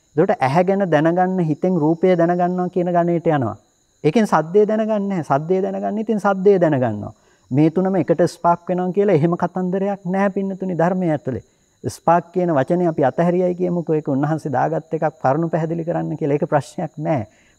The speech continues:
ප්‍රශ්නේ තියෙන්නේ ස්පාක් කතාවේ නෙමෙයි. ප්‍රශ්නේ තියෙන්නේ මේ ආයතන ටික පිළිබඳ වෙන දැනුම ඔක්කොම එක මොහොතක හට ගන්නවා. එක මොහොතක හිතට නැතිනම් එක මොහොතක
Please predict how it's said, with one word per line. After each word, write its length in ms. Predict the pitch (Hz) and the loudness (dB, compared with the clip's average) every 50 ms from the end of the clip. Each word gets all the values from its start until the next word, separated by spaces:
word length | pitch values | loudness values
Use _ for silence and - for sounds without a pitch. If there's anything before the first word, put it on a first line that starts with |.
| _ - | _ 0
ප්‍රශ්නේ 300 | 143 143 - - 190 175 | 0 0 0 0 0 2
තියෙන්නේ 300 | 175 185 185 175 180 165 | 4 2 2 2 -2 -2
ස්පාක් 420 | - - - - 175 175 175 - | -4 -6 -2 0 0 0 0 -2
කතාවේ 380 | - 180 - 190 180 175 170 156 | -6 -4 -2 0 0 0 0 0
නෙමෙයි. 280 | 160 175 180 180 127 101 _ _ _ _ _ _ _ _ _ _ - | 0 0 0 0 -2 -2 _ _ _ _ _ _ _ _ _ _ -4
ප්‍රශ්නේ 420 | 156 170 175 - - 214 202 190 | -4 -4 -4 -4 -6 -4 -4 -4
තියෙන්නේ 480 | 185 - 190 185 190 175 156 143 143 135 _ _ _ _ _ _ - | -2 2 2 2 4 2 0 -2 -2 -4 _ _ _ _ _ _ -4
මේ 320 | 135 147 185 214 233 208 220 | 0 2 2 2 2 0 0
ආයතන 500 | 160 151 170 190 202 202 190 196 202 202 | -2 -2 0 0 -2 -4 -4 -6 -6 -6
ටික 200 | 190 202 202 185 196 | -4 -4 -2 -2 -2
පිළිබඳ 420 | 190 - 185 190 190 185 196 190 196 | 0 2 2 2 2 0 0 -2 0
වෙන 240 | 190 190 190 185 180 160 | 0 0 0 0 -2 2
දැනුම 340 | 147 139 143 170 185 190 | 2 2 4 4 2 2
ඔක්කොම 320 | 190 170 - - - 196 196 | 0 0 -2 -2 -4 0 0
එක 240 | 180 156 - - 202 | 0 0 0 0 0
මොහොතක 440 | 180 170 151 196 185 - 196 - | 0 0 0 0 -2 -4 -4 -4
හට 320 | 185 - - 151 - 180 175 | -4 -2 -2 0 0 0 -2
ගන්නවා. 280 | 180 180 180 175 170 | -2 -4 -2 0 0
එක 140 | 156 - - 202 | 0 2 2 0
මොහොතක 420 | 180 165 160 147 185 - - 185 180 | 0 0 0 -2 -2 -4 -4 -4 -4
හිතට 360 | 185 160 165 - 175 170 - 185 180 - _ _ _ _ _ - | -4 -6 -2 -4 -4 0 0 0 -2 -2 _ _ _ _ _ -4
නැතිනම් 260 | 160 151 180 185 175 | -2 0 2 2 0
එක 160 | 147 - 196 | 2 2 2
මොහොතක 420 | 180 170 160 190 185 208 196 190 | 2 4 2 2 2 0 -2 -2